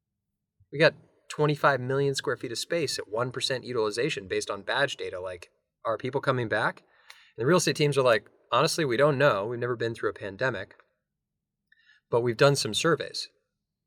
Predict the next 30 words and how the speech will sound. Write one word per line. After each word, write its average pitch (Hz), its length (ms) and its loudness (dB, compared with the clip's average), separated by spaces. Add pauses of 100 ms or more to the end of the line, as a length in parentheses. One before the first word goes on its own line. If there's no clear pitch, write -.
(600)
And 107 340 -2
C - 140 0
F 113 140 0
O 113 120 4
goes, 101 460 -2 (240)
"No 113 140 0
problem. 110 560 0
Totally 110 320 -2
makes 104 280 -4
sense. 98 500 -8 (340)
Thanks 104 200 -8
for 110 120 -10
the 107 80 -6
data. 95 320 -4 (400)
Out 277 120 6
of - 80 -10
curiosity, 147 720 4 (160)
how 180 120 4
many 269 140 -4
people 214 240 -2
were 190 60 4
using 160 260 2
the 147 60 -2
space 143 360 0
before - 600 0
the 165 80 2
pandemic?" - 540 -10 (680)
And 110 120 -4
the 107 40 0
response 107 600 -4